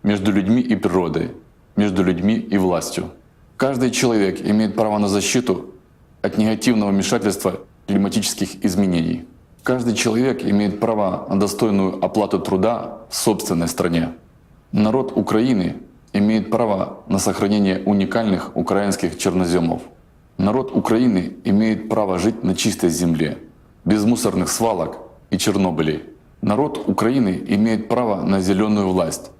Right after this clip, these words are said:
для реализации зеленых идей. Мы уверены, что соблюдение этих десяти заповедей позволит превратить Украину в экономически процветающую державу. Мы также разработали пакет социальных и экологических законов, которые должны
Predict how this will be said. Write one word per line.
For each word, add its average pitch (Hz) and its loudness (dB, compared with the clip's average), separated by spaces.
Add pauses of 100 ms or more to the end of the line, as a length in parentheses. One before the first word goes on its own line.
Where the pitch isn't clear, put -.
(100)
для 104 2
реализации 101 0
зеленых 95 0
идей. 82 -2 (220)
Мы 120 2
уверены, 98 0
что - -2
соблюдение 113 2
этих 110 -2
десяти 98 0
заповедей 92 -2 (800)
позволит 110 0
превратить 104 0
Украину 101 0 (360)
в - -10
экономически 104 0
процветающую 92 0
державу. 80 -2 (420)
Мы 120 2
также 143 0
разработали 131 0
пакет - -2
социальных 113 0
и 101 2
экологических 98 -2
законов, 95 -2 (760)
которые 110 0
должны 101 2